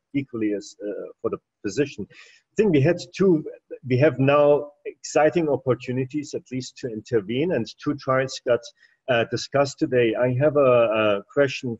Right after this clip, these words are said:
for, uh, Doctor Barrett and, uh, Lafayette, uh, who are enrolling in these trials. And, and we see patients in clinical trials. What are the big barriers of enrolling patient into your trials? Uh, do, have you, have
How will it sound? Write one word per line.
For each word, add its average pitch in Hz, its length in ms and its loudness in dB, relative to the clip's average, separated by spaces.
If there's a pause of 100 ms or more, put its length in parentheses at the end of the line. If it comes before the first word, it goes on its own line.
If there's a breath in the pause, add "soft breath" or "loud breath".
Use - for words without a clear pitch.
(100)
for, 107 560 -2
uh, 107 220 2 (140)
Doctor 113 360 -2
Barrett 120 440 4
and, 113 420 -4
uh, 110 160 0
Lafayette, 117 640 0 (180)
uh, 117 200 0
who 120 160 -4
are 113 260 0
enrolling 135 480 0
in 104 180 -8
these 104 300 -12
trials. 104 460 -2 (540)
And, 123 720 2
and 120 300 -2 (1040)
we 160 80 0
see 208 420 -4
patients 160 440 0
in 135 160 -2
clinical 143 420 -8
trials. 160 220 0 (200)
What 214 200 2
are 254 80 4
the 160 260 -2
big 170 140 2 (120)
barriers 156 560 2
of 135 160 -2
enrolling 123 640 0
patient 117 380 -6
into 107 220 -12
your 104 280 -2
trials? 90 720 -4
Uh, 101 180 -2 (120)
do, 120 240 -6
have 117 160 0
you, 107 320 0
have 107 160 -4